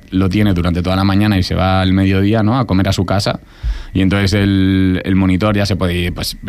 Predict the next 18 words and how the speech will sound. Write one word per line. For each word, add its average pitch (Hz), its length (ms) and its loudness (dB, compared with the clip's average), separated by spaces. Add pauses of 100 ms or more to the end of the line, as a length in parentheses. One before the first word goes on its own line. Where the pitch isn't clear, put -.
quedar 80 220 -6
con - 80 -4
sus - 160 -8
amigos, 87 380 -2
ir 82 80 -2
a 69 40 -4
la 67 140 -2
playa, 85 320 -2
no - 100 -2
sé 78 160 -4
qué, 90 160 -2
puedes 90 220 -2
hacer 92 140 -2
lo 90 100 2
que 87 80 0
tú 87 100 0
quieras, 101 240 2
¿no? 101 220 0